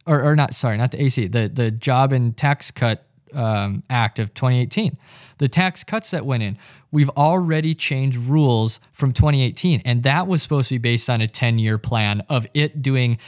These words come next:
X, Y, and Z and putting, you know, getting the economy running, and it was gonna pay for itself, allegedly. Well, we've already, w-,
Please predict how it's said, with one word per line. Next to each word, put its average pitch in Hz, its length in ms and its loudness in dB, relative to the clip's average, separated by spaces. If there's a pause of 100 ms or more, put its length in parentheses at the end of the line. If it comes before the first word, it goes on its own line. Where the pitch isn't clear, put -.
(220)
X, 139 280 -2
Y, 127 160 2
and 123 160 2
Z 110 340 0 (280)
and 123 200 2
putting, 127 440 2 (380)
you 123 80 -2
know, 107 200 -2 (100)
getting 139 300 2
the 139 100 4
economy 127 440 2
running, 113 360 0
and 113 80 0
it 117 60 2
was 113 100 0
gonna 113 220 0
pay 110 180 0
for 110 160 -4
itself, 156 420 0
allegedly. 110 640 -6 (720)
Well, 143 460 0 (1120)
we've 120 180 -2
already, 147 360 2
w-, 143 260 -10